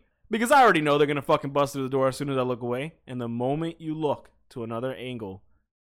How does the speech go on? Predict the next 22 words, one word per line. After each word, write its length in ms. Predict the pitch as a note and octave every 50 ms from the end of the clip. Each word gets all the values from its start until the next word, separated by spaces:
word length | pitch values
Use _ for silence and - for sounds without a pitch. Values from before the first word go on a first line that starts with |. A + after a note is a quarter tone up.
| _ _ _ _ _ _ _ _
three 180 | - D3 D3 C#3
guys 260 | C#3+ C#3+ C#3 C3+ B2
gonna 120 | C3 C3
bust 220 | A#2 - C3 B2+ -
through 100 | C#3 C3
that 80 | B2+
door 140 | C3 C3 A#2+
and 80 | A#2 A2
blast 360 | A#2 B2 B2 B2 A#2+ - -
you, 220 | A2 G#2+ A2 A2+ -
and 140 | - A#2 A2+
you 100 | A2+ A#2+
weren't 200 | A#2+ A#2+ A#2+ A#2+
looking 260 | A#2+ A#2+ A#2+ B2 A2+
at 80 | A2 G#2+
that 140 | A2 G#2 G#2
one 180 | A2 A2 G#2+
second 260 | - A#2 G#2+ G#2 G#2+ -
after 280 | A#2 B2 A#2+ - C3
being 400 | B2 B2 A#2+ D#3 F#3+ A3 A#3+ A#3
there 240 | F#3+ D#3+ C3+ B2 G#2+
for 220 | - - B2+ A#2